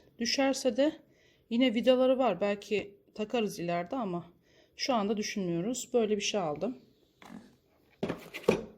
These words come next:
Sonra havlu asmak için yine havluluğumuz yok. Vidalı olduğu için takmadık. Yine şöyle bir şey aldım, vakumlu. Bakalım bu işe yarayacak mı?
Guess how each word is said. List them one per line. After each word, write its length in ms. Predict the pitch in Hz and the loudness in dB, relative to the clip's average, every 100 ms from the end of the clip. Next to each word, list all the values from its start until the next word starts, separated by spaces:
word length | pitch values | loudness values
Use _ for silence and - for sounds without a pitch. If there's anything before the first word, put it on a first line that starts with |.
| - - - | -20 -18 -16
Sonra 840 | - 240 240 220 214 214 214 196 | -4 0 0 0 -2 -2 -2 0
havlu 260 | 233 233 247 | 2 4 2
asmak 340 | 240 254 240 | 0 -2 -4
için 180 | - 240 | -4 0
yine 160 | 233 226 | 2 2
havluluğumuz 760 | 226 214 220 220 226 226 180 | 0 2 2 2 2 0 0
yok. 380 | 190 196 - - - _ _ _ _ _ _ _ _ - | -2 -2 -6 -20 -20 _ _ _ _ _ _ _ _ -10
Vidalı 320 | 196 196 190 | -4 -2 0
olduğu 260 | 190 185 196 | 0 0 -2
için 280 | 196 - 196 | -2 -4 -4
takmadık. 840 | 202 190 190 170 196 208 - - - _ - | -4 -4 -2 0 -2 -4 -12 -20 -20 _ -6
Yine 160 | 220 | -4
şöyle 260 | 214 226 208 | 0 2 2
bir 60 | |
şey 160 | 202 214 | 0 -2
aldım, 280 | 180 180 180 | -2 -2 -2
vakumlu. 580 | 196 202 185 165 214 - _ _ _ _ _ _ _ _ - | -2 -2 -2 -2 -2 -6 _ _ _ _ _ _ _ _ -12
Bakalım 360 | 202 208 190 | -6 -2 -2
bu 80 | 190 | -2
işe 240 | 185 - 190 | -4 -4 -4
yarayacak 540 | 175 175 175 180 - | -2 -4 -4 -6 -4
mı? 320 | 170 170 214 | -2 0 0